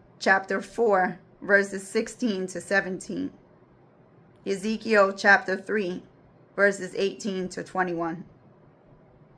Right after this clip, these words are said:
Ezekiel chapter three, verses eight to eleven. Genesis chapter fifty, verse twenty. Numbers chapter sixteen,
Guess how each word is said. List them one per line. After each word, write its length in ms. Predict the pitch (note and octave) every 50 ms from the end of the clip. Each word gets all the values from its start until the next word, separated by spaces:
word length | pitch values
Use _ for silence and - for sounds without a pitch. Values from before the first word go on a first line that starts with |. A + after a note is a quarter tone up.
| _ _ _ - - - -
Ezekiel 720 | G3 G3+ F#3+ F#3 A3+ A#3+ A3 - A#3 A#3 A3+ A3 G#3+ G#3+
chapter 460 | G#3+ - G#3 G3+ G3 G3 - F#3 F#3
three, 500 | F#3 - F#3+ G#3 G#3+ G#3 G#3 G#3+ - - - - - _ - - - _ - - -
verses 400 | - G3+ G#3 G3 G3 G3 F#3 -
eight 240 | - G3 G3 G3 G3
to 160 | - G#3+ G3
eleven. 560 | F#3 E3+ F3 F3 F3+ F3 F3+ F3+ F3+ F3+ F#3+ - _ _ _ _ - _ _ - - - - - - - - _ - - - - - - - - - _ - - - _ - -
Genesis 760 | F3+ A3 A3 A3 G#3 G#3+ G#3+ - G3+ G3 G3 G3 G3+ - -
chapter 460 | - - F3 F3+ F#3 - - F#3+ F#3
fifty, 600 | F#3 - G#3 G#3 G#3 G#3 - G#3 G3+ G3+ G#3 F#3 - - - - - - - - - - - -
verse 320 | - G3+ G#3+ A3 G#3+ G#3+
twenty. 480 | - - G3+ F#3+ G3 F#3 F3+ F3+ F3 - - - _ _ - - - - _ _ - _ _ _ _ _ - - - _ - - - - _ - - _ - _ - - - -
Numbers 760 | - G#3 A3 A3 A3 A3+ G#3+ G3+ G3+ G3 F#3+ F#3+ F#3 - - - -
chapter 400 | - F#3 F#3 F#3 - - G3 F#3+
sixteen, 840 | - G#3 G#3+ G#3+ - - - - G#3+ G#3+ G#3+ G3+ G3 G3 G3 F3